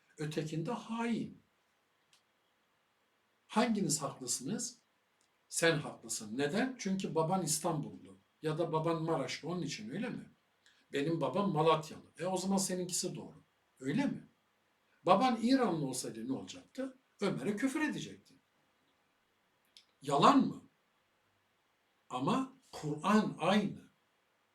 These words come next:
Açın Kur'an'ı, Fatiha ile başlıyor. Kur'an aynı.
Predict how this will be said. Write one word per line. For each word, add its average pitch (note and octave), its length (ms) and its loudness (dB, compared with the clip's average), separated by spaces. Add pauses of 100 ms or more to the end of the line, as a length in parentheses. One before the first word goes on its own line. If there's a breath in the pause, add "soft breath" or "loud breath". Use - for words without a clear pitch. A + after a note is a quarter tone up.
(760)
Açın G3+ 460 0
Kur'an'ı, B2 540 -10
Fatiha G3+ 580 -2
ile F#3+ 220 -8
başlıyor. D3+ 580 -10 (340)
Kur'an G3 500 -4
aynı. D#3+ 380 -4